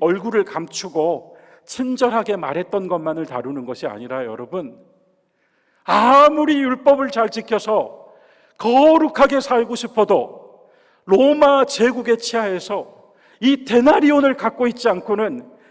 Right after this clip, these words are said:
하루도 살 수 없는 현실 속에 놓여 있는 존재들이었다는 거예요.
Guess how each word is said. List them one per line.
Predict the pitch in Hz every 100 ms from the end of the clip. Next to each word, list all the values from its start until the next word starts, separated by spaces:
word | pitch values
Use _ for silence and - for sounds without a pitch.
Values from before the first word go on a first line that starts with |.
| _ -
하루도 | - 339 330 294
살 | 294 277
수 | - 269
없는 | 247 233 226
현실 | 233 226 233
속에 | - 196 185 151 - - -
놓여 | 170 185 262 277
있는 | 262 247 269
존재들이었다는 | 240 202 208 208 175 151 143 120 113
거예요. | 123 - -